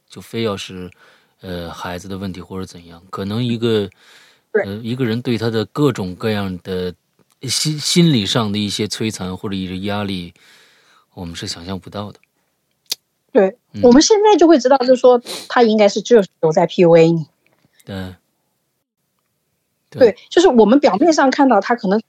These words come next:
Speaker 2: 很护着他，但私底下谁知道他可能会说一些什么话呢？他就说：
Speaker 1: 嗯，
Speaker 2: “哦，你好没用啊，
Speaker 1: 没错。
Speaker 2: 你在外面你都，你，你连个朋友都处理不好，你都需要我来帮你。”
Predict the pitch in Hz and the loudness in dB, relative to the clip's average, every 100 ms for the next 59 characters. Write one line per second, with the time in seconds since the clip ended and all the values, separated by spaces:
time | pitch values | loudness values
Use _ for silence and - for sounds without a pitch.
0 | _ 240 175 - 262 220 - 196 214 - | _ -2 -2 2 4 4 0 -2 -2 -6
1 | _ _ - 403 381 403 320 240 311 226 | _ _ 2 2 6 6 6 4 2 4
2 | 240 330 330 311 240 208 254 247 247 247 | 4 4 2 2 2 4 4 6 6 4
3 | 226 180 220 185 190 254 - 269 311 285 | 2 2 2 0 0 0 2 4 4 4
4 | 196 190 214 262 226 190 _ _ 247 262 | 0 0 2 2 0 -4 _ _ 4 6
5 | 254 233 202 196 262 - - - 240 330 | 4 0 -2 0 0 -2 -16 -6 -4 2
6 | 262 220 247 330 254 320 277 277 - 269 | 2 6 4 4 4 4 4 2 2 2
7 | 196 247 190 175 202 240 311 381 330 214 | 2 -2 0 -2 2 2 4 4 6 4
8 | 196 220 285 240 | 4 2 0 0